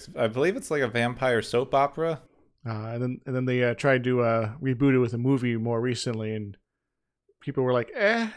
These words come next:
Speaker 2: <laughs>
Speaker 1: Yeah, I wasn't familiar with that, so I didn't get very excited about the movie and never saw either of them. So there we go.
Speaker 2: So, so yeah. <laughs> Uh, I believe he also wrote another episode of Star Trek.
Speaker 1: I think so, though I didn't find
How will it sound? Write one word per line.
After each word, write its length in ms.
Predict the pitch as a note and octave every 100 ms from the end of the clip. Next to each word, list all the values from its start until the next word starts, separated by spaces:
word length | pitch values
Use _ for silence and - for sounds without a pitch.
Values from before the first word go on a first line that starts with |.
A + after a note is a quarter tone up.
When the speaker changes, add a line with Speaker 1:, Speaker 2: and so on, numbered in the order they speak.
| G#3 G3 -
Speaker 2:
<laughs> 360 | - F3 -
Speaker 1:
Yeah, 400 | F#3+ B2 A#2 G2+ G#2
I 120 | C3
wasn't 300 | E3+ F3 E3+
familiar 460 | D3+ C#3+ C#3 C3+
with 180 | B2+ A#2+
that, 340 | C3 C#3 C3+ -
so 160 | A#2+
I 200 | A2 G#2+
didn't 380 | G2 - A#2 A2
get 200 | G#2+ G2+
very 240 | G#2 F#2+
excited 420 | F#2 - G2+ F#2+ F#2+
about 380 | F#2 F2+ -
the 560 | - F2+ F2+ F2 F2 E2 - _ - - _ _ _ _ -
movie 640 | - G2 G2 F#2+ F#2+ F#2 F2+
and 260 | F2 F2
never 240 | F2+ F2+ F2
saw 320 | - F#2+ F#2+
either 280 | A2+ C3 F2
of 160 | D#2+ -
them. 220 | G#1 D#2+
So 260 | - F2+ F#2
there 120 | F#2+
we 60 | G#2
go. 220 | C3+ F#2+ - -
Speaker 2:
So, 200 | - C#3+ E3+ _ _ _ -
so 100 | C3+
yeah. 260 | A3 C#3+ - - - -
<laughs> 80 | E3+ - - - -
Uh, 320 | B2 B2+ C3 B2
I 40 |
believe 260 | C3+ C#4 A3
he 80 |
also 240 | A3 G3 D#3+
wrote 120 | E3
another 220 | E3+ D3+
episode 300 | E3 - C3
of 80 | A2
Star 240 | - A3
Trek. 380 | - A2+ - -
Speaker 1:
I 80 | -
think 240 | - A#3 B3
so, 300 | - F#2 F#2+
though 100 | G2
I 80 |
didn't 240 | G#2 A2+ -
find 460 | - F2 E2 -